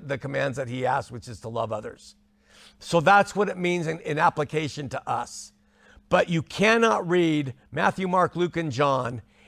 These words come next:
and what happens in that and straightly cross that over and apply it to ourselves, because those words were not to us. They were to Jesus and his own people who were Jews. The Bible, do-, the New Testament doesn't actually start talking to us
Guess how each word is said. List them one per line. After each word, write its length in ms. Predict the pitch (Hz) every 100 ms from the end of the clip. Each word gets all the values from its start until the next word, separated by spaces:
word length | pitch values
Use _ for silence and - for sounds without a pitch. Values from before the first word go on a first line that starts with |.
| _
and 180 | 156 151
what 160 | 190
happens 520 | 175 190 190 185 151 135
in 100 | 139
that 300 | 127 131 131 _ _ _
and 160 | 160 156
straightly 760 | - - 160 220 233 - 233
cross 420 | - 185 202 185
that 200 | - 190 180
over 260 | 175 160
and 100 | 165
apply 340 | 147 - 160 165
it 120 | 147
to 160 | 135
ourselves, 580 | 151 127 - 135 131 - _ - -
because 380 | 131 131 143 104
those 460 | 104 143 214 233 139
words 360 | 180 196 127
were 120 | 135
not 500 | 127 123 147 220 -
to 260 | - 208 -
us. 420 | 160 - - - - - _ _
They 100 | 160
were 140 | 170
to 100 | 143
Jesus 760 | 135 95 165 226 185 233 220 - _ -
and 160 | 117
his 200 | 117 131 -
own 280 | 160 233
people 540 | 233 196 240 - - - _
who 120 | - 180
were 140 | 190
Jews. 680 | 113 160 240 175 143 - - _ _ - - _
The 100 | 151
Bible, 500 | 123 190 233 220 214
do-, 180 | 190 214
the 140 | 160
New 140 | 190
Testament 440 | 190 202 - 170 170
doesn't 260 | 160 143
actually 460 | 180 180 - - 214
start 320 | - 214 208
talking 400 | 151 196 185 160
to 160 | 120 147
us 300 | 131 135 -